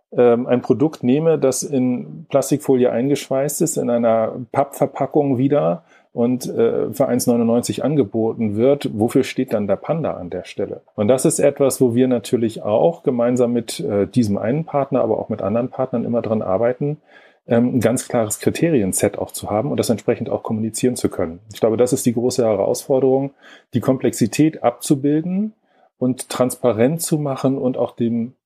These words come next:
Endkonsumenten in irgendeiner Form zu vermitteln, weil du kannst es ja gar nicht auf der Packung machen. Ja, da kannst du höchstens noch einen Q-R-Code hin, äh, raufdübeln,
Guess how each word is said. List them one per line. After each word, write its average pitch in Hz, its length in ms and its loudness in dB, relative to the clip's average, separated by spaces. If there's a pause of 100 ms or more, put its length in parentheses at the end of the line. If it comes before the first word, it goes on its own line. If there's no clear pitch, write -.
(140)
Endkonsumenten 135 880 2
in 113 120 0
irgendeiner 135 480 2
Form 98 240 -2
zu 101 140 0
vermitteln, 101 440 0
weil 87 120 0
du 98 60 -4
kannst - 260 -2
es 110 100 -2
ja 107 80 0
gar 98 140 -2
nicht 104 120 -4
auf 104 100 0
der - 80 -4
Packung - 380 -6
machen. - 300 -2 (220)
Ja, 113 160 2
da 120 120 2
kannst 127 220 0
du 120 60 4
höchstens 120 180 2
noch 113 100 2
einen 110 120 -6
Q-R-Code 117 640 -2
hin, 117 340 -2
äh, 113 380 0
raufdübeln, 117 760 0